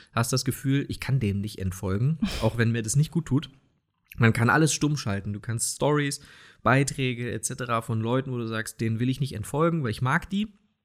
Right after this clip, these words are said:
Speaker 1: aber das, deren, deren Social Media, das tut mir nicht gut,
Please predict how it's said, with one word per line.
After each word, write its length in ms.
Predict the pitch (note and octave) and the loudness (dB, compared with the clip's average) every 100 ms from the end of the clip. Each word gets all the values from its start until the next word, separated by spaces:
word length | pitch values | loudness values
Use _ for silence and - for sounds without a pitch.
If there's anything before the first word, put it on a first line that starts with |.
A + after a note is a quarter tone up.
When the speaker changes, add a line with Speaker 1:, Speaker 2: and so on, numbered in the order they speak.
| _ _ _ - | _ _ _ -6
Speaker 1:
aber 280 | - B2 D3 | 2 4 4
das, 280 | C3 B2+ - _ _ _ _ - | 2 0 -4 _ _ _ _ 2
deren, 520 | B2+ B2+ B2 A#2 A2+ | 4 6 4 2 -2
deren 300 | - A2+ A2 | -4 -2 -2
Social 280 | G#2+ A#2 A2+ | -2 -4 -2
Media, 300 | B2 C#3+ C3 | -2 0 0
das 120 | A#2+ | -2
tut 200 | - C3 | -6 -4
mir 60 | A#2 | -4
nicht 120 | G#2+ | -2
gut, 240 | D3+ D#3+ | 0 -2